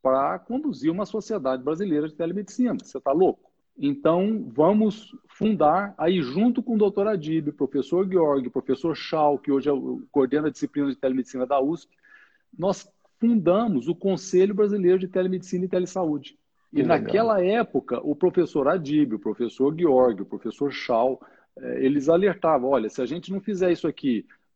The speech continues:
Speaker 1: ancorado por uma universidade de peso, isso é muito polêmico. Isso
Speaker 2: É,
Speaker 1: vai
Speaker 2: com
Speaker 1: ter
Speaker 2: certeza.
Speaker 1: muita resistência, isso não vai andar." Então, essa é uma historinha, assim, muito,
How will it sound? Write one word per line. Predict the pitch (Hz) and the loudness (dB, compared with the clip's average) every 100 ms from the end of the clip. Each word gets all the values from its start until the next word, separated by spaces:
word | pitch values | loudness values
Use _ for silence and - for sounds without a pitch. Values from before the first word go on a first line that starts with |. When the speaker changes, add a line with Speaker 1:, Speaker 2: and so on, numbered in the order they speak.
| - | -6
Speaker 1:
ancorado | 147 175 185 170 131 120 104 101 | -4 -2 2 4 4 2 0 -8
por | 135 | -6
uma | 143 | -4
universidade | 151 139 143 139 120 127 113 | -4 -2 -4 -4 -4 -4 -4
de | 113 | -10
peso, | - _ 139 170 160 98 95 78 _ _ _ _ _ _ _ _ _ _ _ - | -14 _ 0 2 0 -4 -14 -18 _ _ _ _ _ _ _ _ _ _ _ -6
isso | 151 170 190 | -4 -4 -2
é | 190 | 0
muito | 160 151 170 180 | 0 -4 -6 -8
polêmico. | - 190 202 160 170 165 113 - _ _ _ _ _ _ | 0 2 2 2 2 0 -4 -8 _ _ _ _ _ _
Isso | 123 135 - 170 | -4 -4 0 2
Speaker 2:
É, | 131 | 4
Speaker 1:
vai | 170 185 | 4 4
Speaker 2:
com | - - | -2 0
Speaker 1:
ter | 160 | 4
Speaker 2:
certeza. | 165 123 | 4 4
Speaker 1:
muita | 120 175 | 2 4
resistência, | 165 180 196 - 156 180 180 - 113 | 4 2 -2 0 2 2 -2 -2 0
isso | 127 - 165 | 0 -2 -4
não | 185 | -2
vai | 180 196 | 0 -2
andar." | 240 165 156 139 _ - | -2 -2 -2 -6 _ -12
Então, | 202 285 285 | -2 0 2
essa | 214 - 254 - | 0 0 -2 0
é | 220 | 0
uma | 226 | 2
historinha, | 202 - 202 175 185 175 | 0 0 2 2 2 -2
assim, | - 170 | -4 -8
muito, | 165 226 226 196 | -4 -4 -2 -2